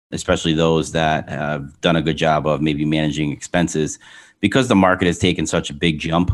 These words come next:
over the last, you know, five, really to ten, five to ten years, there's a lot of people that have found themselves with a lot more money in, in retirement accounts than they expected. And they're creeping into their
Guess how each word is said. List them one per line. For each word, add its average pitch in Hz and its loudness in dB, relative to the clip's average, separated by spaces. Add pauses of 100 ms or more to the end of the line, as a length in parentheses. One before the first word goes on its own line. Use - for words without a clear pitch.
(120)
over 85 0
the 85 2
last, 82 0
you 85 -4
know, 78 -2
five, 80 -2
really 87 2
to 80 -2
ten, 82 -6
five 85 0
to 80 -6
ten 85 -2
years, 90 2 (160)
there's 107 2
a 117 -2
lot 110 2
of 92 0
people 92 2
that 90 6
have 80 0
found 85 2
themselves 82 2
with 78 -4
a 76 -2
lot 78 2
more 80 0
money 80 4
in, 76 2
in 76 -2
retirement 78 0
accounts 80 -4
than 76 -4
they 76 -2
expected. 87 -2
And 78 -2
they're 82 0
creeping 82 -2
into 80 0
their 73 -2